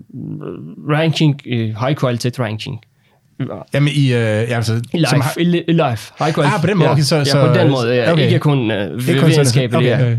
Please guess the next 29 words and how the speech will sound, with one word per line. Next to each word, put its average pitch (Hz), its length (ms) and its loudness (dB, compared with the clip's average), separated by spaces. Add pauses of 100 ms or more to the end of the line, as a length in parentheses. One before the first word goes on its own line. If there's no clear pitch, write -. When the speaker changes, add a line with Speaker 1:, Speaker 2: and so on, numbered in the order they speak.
(120)
Speaker 1:
Så, 175 180 -2 (500)
så 156 80 0
jeg 165 100 0
søgte 185 240 -4
på 160 120 -2
internettet, 202 400 -2 (300)
og 214 120 -2
der 220 60 -2
kom 214 200 -2
altid, 226 420 -2 (300)
øh, 143 160 0
nogle 170 720 2
bestemte, 185 500 -2
øh, 165 380 0 (420)
byer 175 360 4
i 139 340 4 (380)
Google. 156 360 2 (200)
Der 156 80 2
var, 151 120 2 (340)
øh, 117 180 -6
ligesom, 139 400 0
øh, 110 260 -2 (600)
København, 165 520 0 (360)
øh, 117 120 -4
ligesom, 131 400 0
øh, 123 340 0
Melbourne, 165 600 2 (400)
øh, 113 140 -4 (1000)
ligesom 135 380 -2